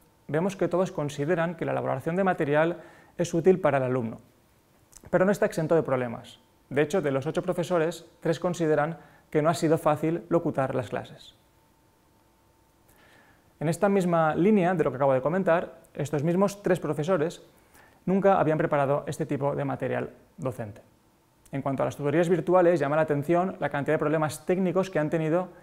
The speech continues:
seis de los ocho profesores. De este modo podemos concluir que, según los alumnos, las presentaciones locutadas de casos clínicos son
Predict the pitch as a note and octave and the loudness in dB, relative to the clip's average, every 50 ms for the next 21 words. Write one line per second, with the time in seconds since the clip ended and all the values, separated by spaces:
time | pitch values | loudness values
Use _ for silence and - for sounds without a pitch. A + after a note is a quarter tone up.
0 | - _ _ - - D3+ D3+ F3 E3 - - D3 C#3 D3 E3+ E3 - - C#3 - | -20 _ _ -4 0 2 2 2 0 -2 -2 0 0 0 0 -2 -4 -6 -6 -4
1 | D#3+ D#3+ D3+ - - C3+ B2+ - A#2 - A#2 A#2 - - - - _ _ _ _ | -4 -6 -6 -6 -6 -8 -8 -8 -10 -12 -14 -14 -14 -18 -20 -20 _ _ _ _
2 | _ _ _ _ _ _ _ _ _ _ _ _ _ _ _ _ _ _ _ _ | _ _ _ _ _ _ _ _ _ _ _ _ _ _ _ _ _ _ _ _
3 | _ _ _ _ _ _ _ _ _ _ _ _ _ _ _ _ _ _ _ _ | _ _ _ _ _ _ _ _ _ _ _ _ _ _ _ _ _ _ _ _
4 | _ _ _ _ _ _ _ _ - - _ _ _ - - - _ _ _ _ | _ _ _ _ _ _ _ _ -20 -20 _ _ _ -20 -20 -20 _ _ _ _
5 | _ _ _ - F#3 F3+ - A3 G#3+ A3 G#3+ F3+ E3+ E3+ F3 G3 F#3 G3 - F#3+ | _ _ _ 0 2 4 4 4 6 6 6 6 4 4 4 2 0 0 0 -2
6 | F3 D#3 E3+ E3 F3+ G3+ G3 F#3+ E3+ C3+ D3+ D3+ F3 G3+ G#3 F3 D#3+ E3 G3 G3+ | 0 2 6 8 8 8 8 6 0 -2 -2 0 0 0 0 2 2 2 2 2
7 | F3+ E3+ G3 G3+ - - - - - _ _ _ D3+ A#2+ - D#3+ D3+ C#3+ D3+ C#3 | 0 -2 -4 -6 -10 -12 -16 -18 -20 _ _ _ -8 -4 -4 -4 -2 -2 -2 -2
8 | E3+ E3 F#3+ F#3+ - - - - D#3+ D#3+ D#3 E3 D#3 - E3 D#3+ E3 C#3+ D#3 D3 | -2 -2 -2 -4 -4 -8 -6 -2 -2 0 0 -2 -2 -2 0 0 0 -2 -4 -4
9 | D#3 D3 C#3 C#3+ B2 - F#3 G3 F#3+ F3 F#3 F3 G3 G3+ - - - _ _ _ | -4 -4 -6 -6 -2 0 0 0 0 0 0 0 -2 -2 -6 -14 -20 _ _ _
10 | _ _ _ _ _ _ _ _ _ - _ _ - - F#3+ F#3+ F#3+ | _ _ _ _ _ _ _ _ _ -20 _ _ -2 0 0 0 0